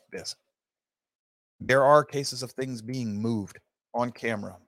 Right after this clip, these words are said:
and I'm sure it could have been rigged. I know that. But then again, it might not have been. And it's been caught on camera. And I've also seen video of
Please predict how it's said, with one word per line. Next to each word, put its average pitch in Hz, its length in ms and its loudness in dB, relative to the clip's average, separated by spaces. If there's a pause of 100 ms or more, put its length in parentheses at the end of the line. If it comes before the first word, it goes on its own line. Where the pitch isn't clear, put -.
(640)
and 117 80 -2
I'm 120 140 0
sure 113 260 0
it 113 80 -6
could 104 140 -6
have 95 60 -4
been 110 180 -4
rigged. 147 340 0
I - 1080 -12
know 156 80 2
that. 95 240 -12 (1300)
But 107 120 -4
then 101 120 -2
again, 104 200 -2
it 101 80 -2
might 104 160 -2
not 117 140 -2
have 107 100 -4
been. - 220 -12 (600)
And 110 80 -4
it's - 140 -4
been 226 160 0
caught 165 300 -2
on 139 180 0
camera. 185 420 -8 (1800)
And 113 340 4
I've 110 220 4
also 120 440 2
seen 113 760 -2 (120)
video 117 400 0
of 107 180 -2